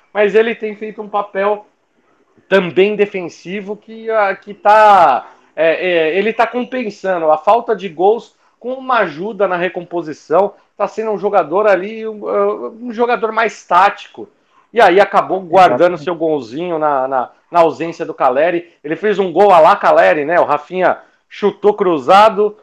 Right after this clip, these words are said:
Speaker 1: ele não, ele deu um desvio ali certeiro que acabou colocando a bola no cantinho. E eu queria, então eu queria que você falasse um pouquinho do, do, do Éder. O que, que você tá achando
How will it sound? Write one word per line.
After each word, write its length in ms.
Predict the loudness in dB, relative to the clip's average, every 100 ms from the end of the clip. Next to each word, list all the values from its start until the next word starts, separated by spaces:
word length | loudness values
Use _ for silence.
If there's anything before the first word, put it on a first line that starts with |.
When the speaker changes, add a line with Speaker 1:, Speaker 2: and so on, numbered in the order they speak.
| _
Speaker 1:
ele 260 | -8 -4 -2
não, 540 | -2 -2 -2 -2 -2
ele 220 | -2 -4 -4
deu 160 | 0 0
um 160 | 0 -8
desvio 520 | -12 -16 -10 -2 -2
ali 360 | -2 -4 -10 _ _ _
certeiro 640 | 0 0 0 -2 0 0
que 80 | -4
acabou 280 | -4 -4 -4
colocando 360 | -6 -6 -4
a 40 | -2
bola 220 | 0 -2
no 80 | -6
cantinho. 580 | -8 -10 -12 -10 -10 -10 _ _ _
E 40 |
eu 80 | -8
queria, 380 | -2 -2 -2 -4
então 160 | 0 -2
eu 60 |
queria 200 | 0 -4
que 80 | -2
você 120 | -4
falasse 340 | 0 2 0 -2
um 40 |
pouquinho 420 | -6 -8 -8 -8
do, 240 | -6 -8 -8
do, 360 | -8 -8 -8
do 200 | -4 -2
Éder. 320 | 0 0 -2
O 80 | -8
que, 80 | -12
que 80 | -16
você 100 | -10
tá 140 | -6
achando 580 | -6 -4 -2 -2 -2 -6